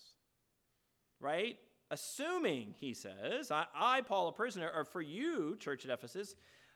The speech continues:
I'm a prisoner on behalf of you, assuming that you have heard of what the stewardship of God's grace that was given to me for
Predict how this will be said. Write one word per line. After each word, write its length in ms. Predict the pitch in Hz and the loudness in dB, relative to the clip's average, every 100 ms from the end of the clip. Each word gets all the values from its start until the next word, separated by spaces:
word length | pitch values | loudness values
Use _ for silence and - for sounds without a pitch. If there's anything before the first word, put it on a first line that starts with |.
| _ _ | _ _
I'm 140 | 214 | 4
a 80 | 220 | 4
prisoner 380 | 214 302 269 202 | 6 6 8 4
on 80 | 180 | 4
behalf 340 | 180 277 320 | 4 4 4
of 140 | 214 | 0
you, 160 | 165 156 | 0 0
assuming 400 | 160 254 311 247 | 2 2 2 2
that 80 | 107 | 0
you 140 | 220 | 0
have 100 | 220 | 0
heard 200 | - 240 | 2 0
of 120 | 226 | 0
what 160 | 214 247 | -2 -2
the 100 | 208 | -2
stewardship 920 | - - - 262 285 285 - 247 247 | -4 -8 -6 -4 -2 -2 -2 -2 0
of 160 | 220 175 | -2 -2
God's 340 | 190 196 190 | 0 2 0
grace 560 | 170 175 170 139 - - - - - - | -4 -2 -2 -2 -6 -16 -20 -20 -20 -6
that 180 | 156 - | -4 -2
was 160 | 170 143 | -4 -6
given 300 | 175 175 143 | -6 -6 -8
to 160 | - | -8
me 440 | 143 147 165 175 175 | -8 -6 -6 -8 -10
for 520 | - 135 131 123 120 | -10 -10 -8 -10 -12